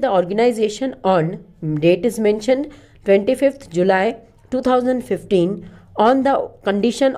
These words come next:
of permanent appointment after one year probation period. Number two, in context with the change in rules of the institution, the probation period for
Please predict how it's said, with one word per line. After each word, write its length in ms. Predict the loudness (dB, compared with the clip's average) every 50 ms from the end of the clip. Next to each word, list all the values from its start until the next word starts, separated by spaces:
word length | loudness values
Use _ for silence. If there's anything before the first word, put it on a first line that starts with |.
| 0
of 220 | 0 0 0 0 0
permanent 500 | 0 0 0 0 0 0 0 0 -2 -2
appointment 640 | -4 -4 -2 -2 -2 0 0 -2 -2 -2 -4 -6 -6 -6
after 320 | -6 -6 -2 -2 -2 0
one 200 | 2 2 2 2
year 240 | 2 2 2 2 0
probation 680 | -2 0 0 0 2 0 -2 -2 -2 -6 -8 -8 -8
period. 440 | -6 -4 -4 -2 0 -2 -2 -4 -10 -18 -20 -20 -20 _ _ -20 -20 _ -20 _ -20 -20 _ -4
Number 240 | -2 -2 0 0 -2
two, 380 | 0 2 2 2 2 -2 -8 -16 _ _ _ _ _ _ _ _ _ _ _ -20 _ _ _ _ _ _ _
in 240 | 0 0 0 -2 -2
context 680 | -2 0 0 -2 -4 -2 -4 -4 -4 -8 -16 -20 -20 -20 _ _ _ _ _
with 300 | -2 -2 -2 -2 0 0
the 180 | 0 0 0 -2 -10 -20 _ _
change 360 | 0 2 2 2 0 -4 -8
in 340 | -6 -6 -4 -2 -2 -2 0
rules 340 | 0 0 0 0 -2 -4 -8 -4
of 220 | -2 -2 -2 0
the 180 | 0 -2 0 -2
institution, 1000 | -4 -6 -6 -6 -2 -2 -2 -2 0 -2 -4 -4 -2 -2 -2 -2 -2 -4 -10 -16 -20 -20 -20 -20 -20 -20 -20 -20 -14 -4
the 180 | 2 2 2 2
probation 680 | 2 0 -2 0 2 2 0 0 0 -2 -4 -4 -4
period 380 | -6 -6 -4 0 0 0 0 -2
for 420 | -2 -2 0 2 2 0 -2 -4